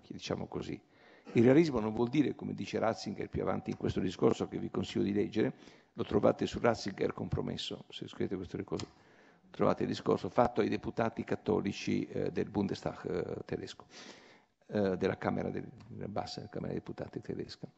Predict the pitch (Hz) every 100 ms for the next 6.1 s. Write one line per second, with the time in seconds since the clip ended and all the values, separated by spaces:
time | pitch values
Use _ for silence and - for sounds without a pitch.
0 | - - - - 110 - 165 127 - -
1 | 135 143 - 120 113 113 107 - 113 104
2 | 104 101 98 - 107 92 92 101 107 110
3 | - 185 151 - 101 - 107 117 - 104
4 | 110 98 95 - - _ 98 - - 107
5 | - 101 101 98 98 101 104 95 95 98
6 | -